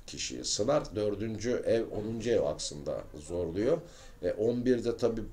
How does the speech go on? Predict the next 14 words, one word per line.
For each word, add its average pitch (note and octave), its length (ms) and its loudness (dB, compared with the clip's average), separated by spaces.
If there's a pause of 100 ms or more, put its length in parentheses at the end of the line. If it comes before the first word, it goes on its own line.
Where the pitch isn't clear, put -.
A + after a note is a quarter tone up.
(140)
büyük A#2 280 -2
umutlar A#2 540 4 (220)
ortaya E2+ 460 -2
çıkabilir F2 640 -4 (100)
Güney G2 340 0
düğümde. A2+ 420 0 (440)
Yani G2+ 380 2
bazı A#2 340 6
umutlarımız C3 720 2
da E3+ 60 6
yıkılabilir. A2 1120 0
Ha, G#2 240 0 (400)
iyi G2+ 200 -2
midir? D#3+ 420 0